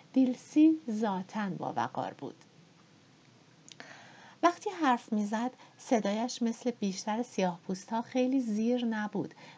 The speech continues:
و کلماتش را با دقت بیشتری انتخاب می‌کرد.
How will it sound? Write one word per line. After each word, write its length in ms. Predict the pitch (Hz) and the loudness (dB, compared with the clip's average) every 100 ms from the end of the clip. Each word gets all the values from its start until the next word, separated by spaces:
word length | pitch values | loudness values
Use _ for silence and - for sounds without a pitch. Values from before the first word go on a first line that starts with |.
| - | -8
و 60 | 220 | -6
کلماتش 720 | - 202 185 196 220 220 233 | -4 -2 -2 -2 -4 -4 -2
را 60 | |
با 100 | 208 | 0
دقت 440 | 190 160 170 185 220 | 0 -2 -2 -4 -4
بیشتری 560 | 196 185 - 180 160 | -4 -6 -2 -2 -2
انتخاب 480 | 123 151 156 - - - | -6 -10 -10 -8 -10 -12
می‌کرد. 340 | 151 - - | -16 -14 -14